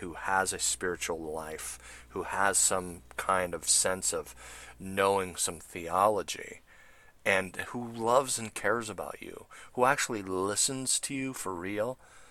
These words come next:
knows your name, that's a big one, and is not just gonna fill you with yourself, 'cause that can feel really good, right?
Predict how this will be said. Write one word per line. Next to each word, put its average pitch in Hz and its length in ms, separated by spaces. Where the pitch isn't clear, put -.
knows 110 460
your 95 160
name, 95 600
that's 90 200
a 101 40
big 82 280
one, 87 300
and 95 100
is 90 140
not 107 240
just - 240
gonna 95 180
fill 101 320
you 92 240
with 90 320
yourself, - 760
'cause 104 140
that 120 140
can 95 120
feel 90 280
really 90 360
good, 82 440
right? 85 360